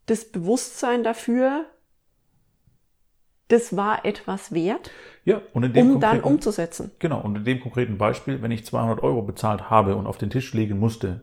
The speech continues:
Speaker 2: um
Speaker 1: Mhm.
Speaker 2: überhaupt eine Behandlung zu bekommen, und die Lösung ist dann diese Kopfschmerztablette, dann hab ich und du auch die These,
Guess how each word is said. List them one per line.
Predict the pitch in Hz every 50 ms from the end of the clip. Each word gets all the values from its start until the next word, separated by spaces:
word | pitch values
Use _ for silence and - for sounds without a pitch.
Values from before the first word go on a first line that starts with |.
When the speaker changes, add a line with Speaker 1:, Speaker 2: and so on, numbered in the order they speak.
| - -
Speaker 2:
um | - 202 -
Speaker 1:
Mhm. | 214
Speaker 2:
überhaupt | 233 196 101 101 -
eine | 117 98 98
Behandlung | 95 95 104 104 98 95 90
zu | - - 98
bekommen, | - - - 131 117 98 87 - - - - - - - _ _ -
und | 117 101
die | 107
Lösung | 98 101 110 113 110 110 104 120
ist | 131 120 - -
dann | 113 101 95
diese | 98 104 104
Kopfschmerztablette, | - - 147 - - - 104 101 92 - - - 110 90 95 101 95 - 113 - - - - - - - - _ _ _ _ _ _ -
dann | - 110 92 87
hab | 90 92 92 90 - _ _ _ _
ich | - 131 135 139 - - - -
und | 113 92 87 -
du | 107 101 113
auch | 113 123 139 147 - -
die | - 107 101
These, | - - 120 135 135 127 127 147 156 160 143